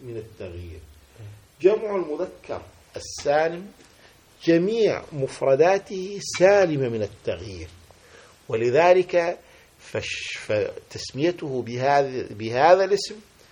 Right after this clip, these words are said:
هي من قبيل الاسم على مسمى، يعني فعلًا مفرداته كلها سالمة من التغيير. نعم. آه، هناك كلمات لم تتوفر فيها شروط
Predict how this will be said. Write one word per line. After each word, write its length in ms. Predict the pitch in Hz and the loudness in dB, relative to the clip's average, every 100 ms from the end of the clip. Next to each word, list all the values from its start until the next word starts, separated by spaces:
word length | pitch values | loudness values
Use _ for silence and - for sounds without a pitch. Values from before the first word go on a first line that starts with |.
| _ _ _ _ | _ _ _ _
هي 240 | 143 139 | -2 0
من 180 | 127 120 117 | 0 -2 -4
قبيل 420 | - 117 135 143 143 - - | -2 -2 -2 -10 -12 -18 -10
الاسم 840 | 98 101 - 156 170 - 170 156 131 | -6 -6 -6 -4 -4 -4 -4 -2 2
على 300 | 104 120 104 | 2 2 0
مسمى، 560 | 95 - 107 85 76 62 - _ _ | -4 -8 -10 -10 -12 -16 -20 _ _
يعني 260 | 101 80 85 | -8 -8 -8
فعلًا 520 | 104 135 123 151 190 - _ - - _ _ | 0 2 4 2 -2 -10 _ -20 -20 _ _
مفرداته 760 | 120 - 107 107 113 117 110 104 - | -12 -6 -4 0 -2 -4 -10 -12 -8
كلها 440 | 120 107 101 82 | -8 -6 -6 -6
سالمة 600 | 87 113 104 101 98 101 - _ - | -4 -4 -4 -6 -10 -12 -14 _ -14
من 120 | 117 | -10
التغيير. 600 | 98 - 92 90 95 - - _ 101 - - _ _ _ _ _ _ _ _ | -10 -10 -12 -12 -14 -18 -20 _ -20 -20 -20 _ _ _ _ _ _ _ _
نعم. 200 | 135 76 - - _ - - _ _ _ _ | -14 -14 -18 -20 _ -20 -20 _ _ _ _
آه، 300 | 107 101 80 | -10 -8 -8
هناك 520 | 120 143 190 254 247 | -4 0 2 2 0
كلمات 840 | - 226 202 185 170 156 165 - - - - _ - _ _ | 4 4 6 2 2 2 2 -4 -20 -20 -20 _ -20 _ _
لم 220 | 170 247 | 8 8
تتوفر 600 | 247 156 208 190 - 156 | 6 0 4 4 2 -4
فيها 280 | 147 151 135 | -4 -4 -4
شروط 260 | - 127 | -4 -8